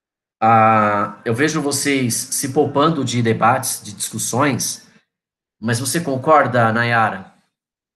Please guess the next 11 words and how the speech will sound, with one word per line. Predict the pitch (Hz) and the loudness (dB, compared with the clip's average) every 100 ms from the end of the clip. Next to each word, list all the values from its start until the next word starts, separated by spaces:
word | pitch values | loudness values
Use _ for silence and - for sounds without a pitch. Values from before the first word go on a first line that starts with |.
| _ _ | _ _
que | 131 131 127 127 - _ _ _ | -10 -4 -4 -4 -12 _ _ _
por | 165 143 | -4 0
falta | 165 185 160 | 2 2 0
desses | 151 151 127 | 0 -2 -2
debates | 127 113 107 90 - | 2 4 4 2 -6
e | |
dessas | 110 123 123 113 | -2 -2 -2 -8
discussões | 110 - 104 - 139 113 87 - - _ _ _ _ _ _ - | -8 -10 -10 -4 -4 -4 -6 -10 -14 _ _ _ _ _ _ -12
é | 110 | -6
que | 131 | -4
aconteceu | 127 127 127 120 135 135 131 127 110 | -4 -6 -6 -4 -4 -4 -4 -8 -10